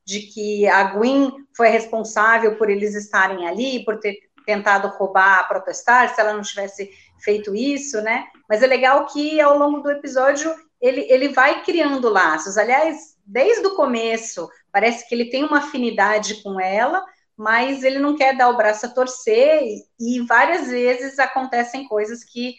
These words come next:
a Gwen, eh, acaba fazendo com que ele fale, "Não, tá vendo? Não, não dá pra gente ser amigo", né? E, e tem uma cena super fofa deles ali, quando eles estão na nave Klingon e ele sai,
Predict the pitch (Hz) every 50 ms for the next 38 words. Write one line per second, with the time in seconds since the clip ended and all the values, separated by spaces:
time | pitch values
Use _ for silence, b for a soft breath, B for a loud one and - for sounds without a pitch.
0 | b b b b - 220 220 214 208 196 214 220 226 233 240 240 233 - 226 226
1 | 226 226 220 220 226 226 - - - - _ - - 214 208 - - 208 208 208
2 | 214 220 220 220 220 214 214 - - - - - 226 220 226 233 240 240 - 240
3 | 240 233 - 240 233 240 240 233 214 214 196 190 220 214 190 185 185 190 208 208
4 | 202 208 214 220 220 208 202 214 - 220 214 214 220 220 214 - - 220 208 -
5 | _ _ _ _ - - 202 196 190 196 208 208 196 175 - 156 151 151 160 170
6 | 185 208 196 - _ _ _ _ _ - 196 190 190 185 185 185 175 170 - 196
7 | 185 - 208 202 214 226 226 - 247 247 262 254 - 277 254 - 339 - - -
8 | 262 254 254 247 214 208 202 196 202 208 190 202 202 190 196 208 208 208 B B
9 | B _ _ - - 196 196 196 202 196 190 185 180 180 180 180 - _ _ _
10 | _ _ _ - 185 190 190 190 190 190 185 190 - - 196 190 190 190 196 185
11 | 185 185 185 180 190 180 180 180 - - 202 208 233 262 277 269 262 254 254 247
12 | 247 240 220 214 208 208 202 196 196 - - 220 220 247 269 285 302 302 294 294